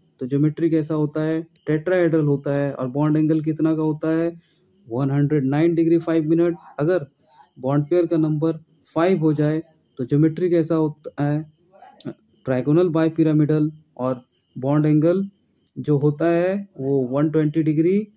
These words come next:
and नाइंटी डिग्री का होता है। वन ट्वेंटी डिग्री and नाइंटी डिग्री ट्रायगोनल बायपिरामिडल। इक्वेटोरियल्स के बीच का जो बॉन्ड एंगल वो वन ट्वेंटी डिग्री होता है, और इक्वेटोरियल और एक्सियल के बीच का बॉन्ड एंगल कितना का होता है बच्चों? तो वो बॉन्ड एंगल होता है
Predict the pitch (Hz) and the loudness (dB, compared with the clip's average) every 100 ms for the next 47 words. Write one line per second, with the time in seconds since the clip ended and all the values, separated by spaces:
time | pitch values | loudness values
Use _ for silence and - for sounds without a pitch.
0 | - 135 170 214 214 - _ _ _ 151 | -8 -2 0 0 -2 -10 _ _ _ 2
1 | 190 196 196 165 151 147 139 123 - 117 | 4 4 4 2 2 0 0 -2 -6 -10
2 | 113 131 151 151 151 156 147 147 156 147 | -4 0 0 2 0 0 0 2 2 2
3 | 156 165 175 165 165 170 180 147 131 135 | 2 2 0 0 0 0 -2 -4 -2 0
4 | 143 131 147 156 160 156 156 170 170 - | -2 0 -2 0 0 0 2 0 -2 -8
5 | _ _ 135 135 147 147 165 165 - 156 | _ _ -4 -2 2 4 4 2 -2 -2
6 | 151 160 160 _ _ _ _ - 139 139 | 0 -2 -2 _ _ _ _ -4 0 0
7 | 139 _ 131 143 156 160 156 156 139 135 | -2 _ -4 0 2 4 4 2 2 0
8 | 123 147 165 165 165 170 165 170 175 160 | -2 -2 -2 0 -2 -2 -4 -4 -2 -2
9 | 165 165 170 175 _ _ - 139 147 165 | -4 -4 -4 -8 _ _ -4 -2 -2 -2
10 | 175 180 185 170 156 - 165 160 160 147 | 0 0 0 -2 -4 -4 -4 -2 -4 -2
11 | 156 147 135 143 143 143 143 143 147 160 | -4 -6 -4 -2 0 -2 -4 -8 -4 -2
12 | 160 156 151 156 151 147 180 202 202 151 | 0 -2 -2 -6 -6 -6 -4 -2 -4 -6
13 | 143 147 143 147 147 147 147 143 - 143 | -4 -4 -2 -2 0 0 -2 -4 -6 -4
14 | 147 156 185 | -2 -2 -4